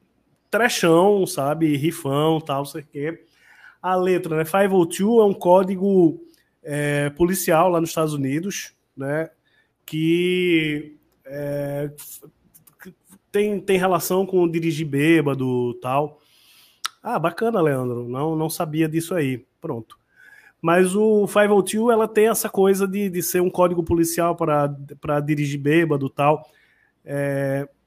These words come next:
e aí, tanto que por isso, no meio da música, tem essa parte lá que tem um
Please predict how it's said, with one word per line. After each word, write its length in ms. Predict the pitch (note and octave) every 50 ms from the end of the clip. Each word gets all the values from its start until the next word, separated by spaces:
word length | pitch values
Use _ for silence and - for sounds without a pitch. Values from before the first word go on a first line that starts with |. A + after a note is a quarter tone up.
| _ _ _ -
e 140 | F3+ E3+
aí, 640 | E3+ E3+ E3+ E3+ E3+ E3+ F3 F#3+ G3+ F#3+ E3 - _ _ _ _ _
tanto 300 | - G#3+ A#3 B3+ - B3+
que 140 | - - G3+
por 200 | - A#3 G3+ F#3+
isso, 300 | G3+ G#3+ G3+ - A#3 A3
no 220 | G#3+ G#3+ G3+ F#3+
meio 220 | F#3+ F#3 F#3 F#3+ F#3+
da 100 | F#3+ F#3+
música, 380 | F3 E3 E3 F#3 F#3 - G3+
tem 240 | F#3 - F3+ F3 F3+
essa 400 | F3+ E3+ - - E3+ D#3+ D#3 D3
parte 440 | D3 - - D3 D3 D3+ D3 D3 -
lá 280 | D3 C#3+ C#3 D3+ D#3+ D#3
que 120 | - D3+
tem 280 | C#3+ - D3+ D3 D3 D3+
um 440 | C#3+ C#3+ C3+ B2+ B2 A#2 A#2 A#2